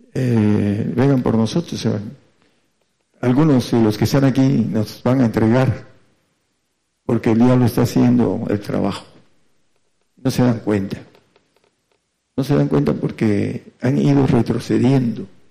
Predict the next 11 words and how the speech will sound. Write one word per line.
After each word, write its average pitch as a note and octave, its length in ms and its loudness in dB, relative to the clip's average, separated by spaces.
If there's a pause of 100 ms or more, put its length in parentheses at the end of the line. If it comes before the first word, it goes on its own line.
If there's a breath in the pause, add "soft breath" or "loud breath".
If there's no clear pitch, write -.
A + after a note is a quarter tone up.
(1500)
Se C3+ 60 -2
entregarán B2 420 4
unos D3+ 280 2
a C3 120 4
otros C#3+ 320 2
y C3 40 2
unos C3 300 2
a A#2+ 60 4
otros B2 280 0
se C3 100 -2
aborrecerán. A2+ 640 0